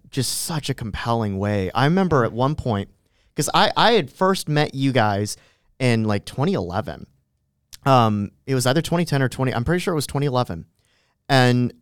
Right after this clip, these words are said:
um, I remember by twenty fourteen, it was the summer or fall of twenty fourteen. I'm pretty sure it was the summer because I think I had, I had,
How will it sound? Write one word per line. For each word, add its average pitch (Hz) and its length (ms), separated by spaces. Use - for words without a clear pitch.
um, 117 560
I 147 60
remember 190 280
by 120 160
twenty 185 300
fourteen, 151 760
it 85 60
was 101 180
the 117 100
summer 180 500
or 127 80
fall 123 360
of 110 80
twenty 113 200
fourteen. 107 320
I'm 101 60
pretty 190 160
sure 233 120
it 202 40
was 160 100
the 123 80
summer 107 280
because 104 320
I 107 60
think 131 220
I 120 120
had, 101 220
I 107 100
had, 98 220